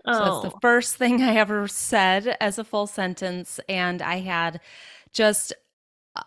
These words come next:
Speaker 1: all the health problems as a kid. I had, uh, joint pain, obviously. I had severe digestive issues, mood
Speaker 2: Mm.
Speaker 1: problems, and then ended up having growth hormone deficiency. I got shingles as a child.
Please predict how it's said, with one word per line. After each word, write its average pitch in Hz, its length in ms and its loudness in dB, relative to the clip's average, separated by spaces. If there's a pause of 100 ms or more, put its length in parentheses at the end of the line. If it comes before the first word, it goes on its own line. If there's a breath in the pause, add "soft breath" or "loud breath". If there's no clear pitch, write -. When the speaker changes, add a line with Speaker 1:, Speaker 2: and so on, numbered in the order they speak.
(140)
Speaker 1:
all 202 460 6
the 190 100 -2
health 170 280 -2
problems 139 600 -4
as 170 180 -2
a 170 40 -10
kid. 156 440 -6
I 175 120 -6
had, 156 640 -6
uh, 139 380 -10 (300)
joint 226 360 0
pain, 220 340 -4
obviously. 196 880 -4
I 175 180 -6
had 160 500 -6
severe 202 640 -4
digestive 180 640 -4
issues, 160 760 -8
mood 180 280 -4
Speaker 2:
Mm. 175 60 -18
Speaker 1:
problems, 165 600 -6 (380 loud breath)
and 202 120 -2
then 208 140 2
ended 262 300 2
up 226 120 2
having 196 300 -4
growth 196 280 -2
hormone 185 360 -6
deficiency. 175 960 -6
I 170 160 -2
got 151 300 -4
shingles 226 640 -4
as 202 100 -8
a 202 120 -4
child. 185 640 -2